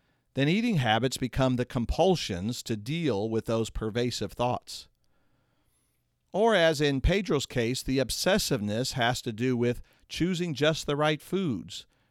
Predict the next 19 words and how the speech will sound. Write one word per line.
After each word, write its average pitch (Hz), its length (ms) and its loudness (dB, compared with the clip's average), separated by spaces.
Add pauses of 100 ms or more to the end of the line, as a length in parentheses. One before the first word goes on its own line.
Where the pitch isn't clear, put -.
(140)
right 131 240 0
caloric 139 500 0
intake, 160 600 -6 (360)
and 107 140 -4
the 107 80 -2
right 127 260 0
sorts 127 400 -4
of 117 80 -8
fitness - 540 -8
routine. 87 500 -12 (1400)
As 254 180 -2
we 160 120 6
help 165 240 6
teens, 151 420 0
we 131 140 2
have 135 240 0
to 131 80 -6
distinguish 143 680 0
between 123 460 2